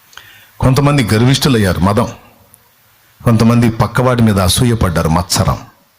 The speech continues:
ఈ ఆరు దుర్గుణాలు నేను గతంలో ఫాలో అయిన వాళ్ళు జయించలా, వాళ్ళు దానిలో కొనసాగారు.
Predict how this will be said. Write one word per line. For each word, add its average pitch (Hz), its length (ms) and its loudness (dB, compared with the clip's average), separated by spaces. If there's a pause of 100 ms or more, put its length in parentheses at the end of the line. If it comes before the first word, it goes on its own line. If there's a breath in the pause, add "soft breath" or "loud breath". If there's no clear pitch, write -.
(880 loud breath)
ఈ 143 100 2
ఆరు 160 260 2
దుర్గుణాలు 190 840 2
నేను 156 180 0
గతంలో 185 440 0
ఫాలో 160 200 2
అయిన 165 160 2
వాళ్ళు 156 140 0
జయించలా, 135 600 0 (300)
వాళ్ళు 98 160 0
దానిలో 113 260 2
కొనసాగారు. 98 680 -2